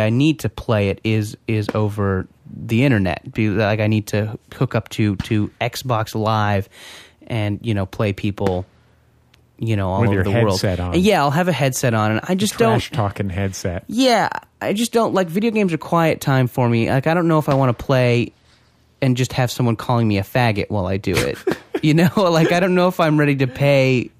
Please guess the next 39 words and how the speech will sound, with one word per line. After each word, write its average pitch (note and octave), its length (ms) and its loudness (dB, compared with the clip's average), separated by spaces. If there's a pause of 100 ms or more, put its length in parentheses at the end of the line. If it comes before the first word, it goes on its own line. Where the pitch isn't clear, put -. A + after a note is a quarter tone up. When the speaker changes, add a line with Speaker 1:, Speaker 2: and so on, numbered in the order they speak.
(180)
Speaker 1:
you D3 140 2
know, A2+ 160 2
ten B2+ 240 0
bucks A#2 240 -2
a A#2+ 40 2
month G#2+ 360 2
just - 240 -2
to - 80 -2
have A2 220 0
someone, G2+ 480 0 (1040)
you C3 180 0
know, G2 260 2 (200)
be A#2 200 4
homophobic A2+ 680 2
at A2 160 -2
me G#2 120 0
while G#2 260 0
I, G2 260 0 (540)
while C#3+ 120 2
I C3+ 80 4
play C#3+ 220 0
video F#3+ 320 2
games. C3+ 280 0
But D#3+ 200 -2
I, F3 120 2
maybe B3 400 4
I, G3+ 280 2 (640)
I A3 120 0
don't C4 120 4
know. G3+ 220 4
So, F#3+ 180 0
I F#3 40 4
mean, G3 140 4
if F#3+ 140 0
anybody G3+ 380 4
out D3+ 180 2
there B2+ 300 2
has C3 280 0
any B2 400 2